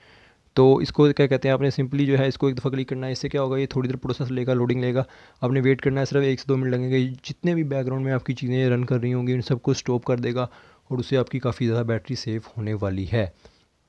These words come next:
तो यहाँ पर जी बढ़ते हैं अपने बोनस एप्लीकेशन की तरफ। जिन भाइयों ने अभी तक वीडियो को देखा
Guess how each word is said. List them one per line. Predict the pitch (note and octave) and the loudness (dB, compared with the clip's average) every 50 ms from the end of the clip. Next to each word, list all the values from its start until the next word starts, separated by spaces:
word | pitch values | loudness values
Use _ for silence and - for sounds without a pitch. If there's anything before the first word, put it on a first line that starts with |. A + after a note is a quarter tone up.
| _ _ _ _ _ _ _ _ _ _ | _ _ _ _ _ _ _ _ _ _
तो | - - | -4 -2
यहाँ | C3+ C#3 C#3+ | 0 0 2
पर | C#3 D3 C#3+ | 2 0 0
जी | C3 C#3+ C#3 | 0 0 0
बढ़ते | B2 B2+ - - C#3 | 0 -2 -2 0 -2
हैं | C#3 | -2
अपने | C3+ C3+ C#3 C3 A#2+ G#2+ | 0 0 0 0 0 0
बोनस | A#2 A#2 A#2+ C3 B2+ - | -2 -4 -2 -2 0 0
एप्लीकेशन | B2+ A#2 B2+ A#2+ B2 A#2+ - B2 B2 | 0 0 0 -4 -4 -2 -2 -2 -2
की | A#2+ A#2 | -2 -2
तरफ। | B2 B2+ A#2+ A2+ | 0 0 -2 -2
जिन | A2+ B2+ C#3 C#3 C3+ A#2+ | 0 -2 0 0 2 2
भाइयों | A#2 A2+ A#2 A#2+ | 0 0 0 -2
ने | B2 | -2
अभी | A#2+ A#2+ | -4 -2
तक | A#2+ B2+ A#2 | -2 -4 -4
वीडियो | A2 A2 A2 A2+ A#2 A2+ | -2 -4 0 0 2 4
को | B2 A#2+ | 4 4
देखा | A#2 A2 - - A2+ A#2 | 4 2 2 0 -2 -2